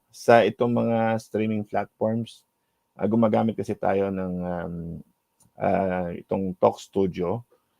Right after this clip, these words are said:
Ah, iba, mga streaming platforms. Yung dati maganda yun eh.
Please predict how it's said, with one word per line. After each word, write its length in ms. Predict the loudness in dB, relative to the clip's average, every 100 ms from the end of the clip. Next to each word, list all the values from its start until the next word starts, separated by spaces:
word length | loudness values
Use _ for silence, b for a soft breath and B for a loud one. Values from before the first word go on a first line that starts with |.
| _ _ -2
Ah, 240 | 4 6
iba, 240 | 8 6
mga 240 | 6 2 -4 -4
streaming 320 | -2 -2 2
platforms. 560 | 0 2 0 -2 -2
Yung 160 | 0 8
dati 240 | 8 8
maganda 400 | 4 6 4 6
yun 320 | 4 4 -2
eh. 80 | -10